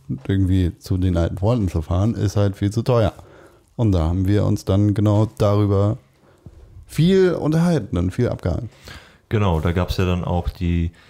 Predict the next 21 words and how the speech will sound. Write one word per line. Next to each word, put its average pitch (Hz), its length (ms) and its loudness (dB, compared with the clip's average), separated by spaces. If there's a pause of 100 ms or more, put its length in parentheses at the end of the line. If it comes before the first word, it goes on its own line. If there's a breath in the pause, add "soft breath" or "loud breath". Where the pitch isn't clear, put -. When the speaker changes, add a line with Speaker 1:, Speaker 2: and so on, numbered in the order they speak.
(160 loud breath)
Speaker 2:
die 95 80 -4
Chat-Funktion, 104 1160 -2 (240)
äh, - 20 0
mit - 460 -6
Headset 92 340 -2
und 90 140 -2
so 87 160 -4
weiter. 90 300 0
Das 85 180 -2
haben 90 100 0
wir 87 80 0
dann 85 220 0
sehr, 87 100 2
Speaker 1:
Ja. - 880 -6 (280)
Speaker 2:
sehr 85 380 -2
ausführlich 87 540 -4
dann 87 160 -2
genutzt. 85 540 -2
Und 131 80 2
Speaker 1:
Ausgiebig 123 380 0
genutzt. 117 340 -4